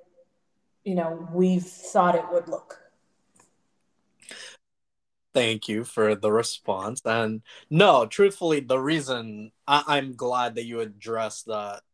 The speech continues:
Speaker 2: you know, there are multiple ways to look at this, because quite frankly, I don't think there was a very apparent black or white answer to this. No, like, yeah,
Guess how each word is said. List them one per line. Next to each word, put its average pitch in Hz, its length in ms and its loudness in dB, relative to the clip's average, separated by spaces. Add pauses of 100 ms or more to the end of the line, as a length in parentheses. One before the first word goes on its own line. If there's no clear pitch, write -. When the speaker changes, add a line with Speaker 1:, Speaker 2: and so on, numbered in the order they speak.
(140)
Speaker 2:
you 120 140 -10
know, 104 160 -8
there 117 240 -4
are 117 180 0
multiple 110 520 -6
ways 107 220 -8
to 113 60 -8
look 147 220 -4
at 107 140 -6
this, 110 160 -8
because 135 380 -4 (440)
quite 180 220 4
frankly, 165 460 -2
I 139 100 2
don't 139 180 -4
think 110 180 -8
there 107 140 -6
was 107 220 -6
a 104 340 -6 (1000)
very 117 580 2
apparent 113 680 -2
black 110 380 2
or 107 120 2
white 101 380 -2
answer 101 520 -8
to - 160 -6
this. 107 320 -4
No, 180 240 -2 (500)
like, 110 380 4 (340)
yeah, 135 280 0